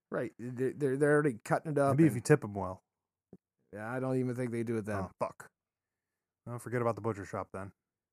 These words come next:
Speaker 1: Well, that's out.
Speaker 2: That's out. We're
Speaker 1: That's
Speaker 2: outta here.
Speaker 1: out.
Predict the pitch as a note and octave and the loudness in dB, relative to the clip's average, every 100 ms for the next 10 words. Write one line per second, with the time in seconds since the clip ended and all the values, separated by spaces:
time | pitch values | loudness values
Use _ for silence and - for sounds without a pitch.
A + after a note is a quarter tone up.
0 | - A#2+ C3 C3+ C3+ G#2 - _ _ _ | -8 -4 -2 -2 -4 -6 -10 _ _ _
1 | _ - G2+ G2 G2 G2 F#2 _ _ - | _ -12 -10 -8 -4 -2 -4 _ _ -14
2 | B2 C3+ G#2+ G2+ F2+ B2+ B2 G#2+ | -4 0 2 0 -2 -4 -4 -6